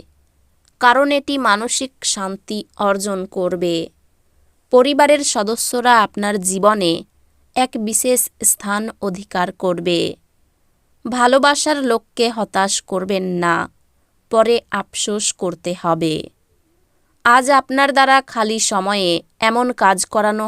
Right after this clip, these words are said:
হবে, যার ব্যাপারে আপনি অনেকবার ভেবেছেন করার জন্য, কিন্তু করতে সক্ষম হননি। আজ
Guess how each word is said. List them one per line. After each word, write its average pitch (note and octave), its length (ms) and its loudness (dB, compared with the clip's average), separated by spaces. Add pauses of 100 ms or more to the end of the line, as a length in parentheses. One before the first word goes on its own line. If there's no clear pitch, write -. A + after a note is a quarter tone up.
হবে, F#3 320 0 (560)
যার B3+ 360 2
ব্যাপারে B3+ 520 2
আপনি C4 340 2 (200)
অনেকবার B3 600 2
ভেবেছেন A3 560 -2
করার G#3 360 2
জন্য, B3 420 4 (760)
কিন্তু C#4 300 2 (100)
করতে A3+ 400 4
সক্ষম - 600 -2
হননি। F3 560 -2 (1040)
আজ B3+ 200 6